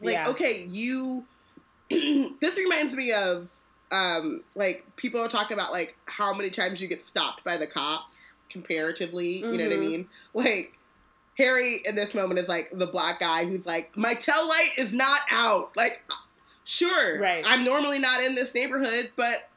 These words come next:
Speaker 1: am I, is it illegal? Like, leave me the fuck alone. <laughs> Like,
Speaker 2: Right.
Speaker 1: they're in a corridor, in the s-,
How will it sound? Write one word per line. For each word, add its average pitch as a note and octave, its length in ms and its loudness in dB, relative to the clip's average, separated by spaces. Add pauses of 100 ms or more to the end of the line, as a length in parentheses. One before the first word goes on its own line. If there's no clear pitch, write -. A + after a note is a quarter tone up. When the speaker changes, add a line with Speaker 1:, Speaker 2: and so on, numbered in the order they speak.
(300)
Speaker 1:
am B3 240 2
I, A#3+ 320 2
is B3 160 -2
it B3 80 -4
illegal? C4 680 -2
Like, B3 220 -2
leave C4+ 200 -4
me D4+ 100 -4
the E4+ 160 -2
fuck C#4 160 0
alone. D#4+ 760 -2
<laughs> - 40 -14
Like, C4 400 0 (180)
Speaker 2:
Right. F#3+ 340 -2 (500)
Speaker 1:
they're D4 500 0 (1000)
in C#4+ 140 4
a F4 100 0
corridor, A3+ 840 0 (680)
in D#4 200 2
the E4+ 60 2
s-, E4+ 140 -2